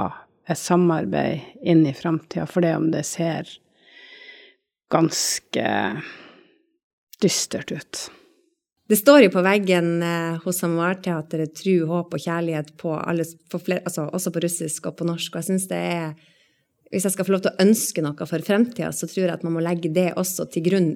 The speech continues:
Speaker 2: i folk til folk. Man kan ikke gå ut fra at, eh, man må gå ut fra at vi som naboer skal ha det bra i lag, og prøve å forstå hverandre, og finne veier for å komme gjennom denne krisen.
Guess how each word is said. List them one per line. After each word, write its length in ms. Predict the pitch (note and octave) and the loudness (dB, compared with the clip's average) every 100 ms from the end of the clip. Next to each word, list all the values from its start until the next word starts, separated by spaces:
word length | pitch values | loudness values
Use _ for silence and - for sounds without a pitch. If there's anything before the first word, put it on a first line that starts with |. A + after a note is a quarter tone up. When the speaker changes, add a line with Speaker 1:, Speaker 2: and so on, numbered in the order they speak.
| - | -4
Speaker 2:
i 60 | F3 | -8
folk 300 | - F3 F3 | -2 -4 -2
til 120 | - D3+ | -8 -4
folk. 520 | G3 D#3+ - _ - _ _ _ _ - | -4 -4 -10 _ -18 _ _ _ _ 0
Man 120 | F3+ F3 | 0 2
kan 180 | C4 G#3+ | 4 6
ikke 460 | D#3+ - E3 D#3 D#3 E3+ | 4 -2 -4 -4 -4 -4
gå 80 | E3+ | 0
ut 300 | G3 G3 - | 0 0 -6
fra 220 | - D#3+ D#3 - | -8 -6 -6 -10
at, 240 | E3 - _ | -12 -12 _
eh, 360 | E3 D#3 D#3 E3 D3+ _ _ _ _ _ _ _ - _ - - | -10 -8 -8 -10 -14 _ _ _ _ _ _ _ -20 _ -14 -2
man 160 | G#3 A3 | 4 10
må 160 | A#3 A#3 | 10 10
gå 100 | G3 | 8
ut 160 | A3+ - | 6 4
fra 220 | F3 E3 | -4 -4
at 160 | E3 - | -4 -2
vi 200 | F3+ G3 | 0 2
som 180 | F#3 E3 | 0 0
naboer 400 | E3+ F3+ E3 E3 | 0 -2 -6 -6
skal 240 | F3+ E3 | -6 -4
ha 140 | F3+ D#3+ | -2 -2
det 80 | |
bra 220 | D#3 F3+ D#3 | 2 2 2
i 100 | D#3 | -2
lag, 260 | D#3+ D#3+ E3+ - _ _ - | -2 -4 -12 -18 _ _ -4
og 140 | F3+ | -2
prøve 240 | F3+ F3 D#3 | 2 2 0
å 60 | D#3 | -8
forstå 240 | - F#3 F3 | -6 -4 -2
hverandre, 580 | E3+ E3+ E3+ F3 F3 - _ - E3+ | -4 -4 -2 -2 -4 -10 _ -6 -4
og 160 | E3 | -2
finne 220 | D#3+ E3+ D#3+ | -2 0 0
veier 240 | E3 D#3+ | -2 -4
for 300 | D#3+ - E3 E3 - - | -8 -4 -4 -4 -8 -6
å 80 | D3+ D3+ - _ | -4 -6 -12 _
komme 240 | F#3+ F3 | 0 2
gjennom 320 | F3 F3+ D#3 | 2 2 0
denne 300 | - D#3+ E3 D#3 | -4 -6 -6 -6
krisen. 460 | E3+ E3+ - D#3+ | -6 -6 -6 -8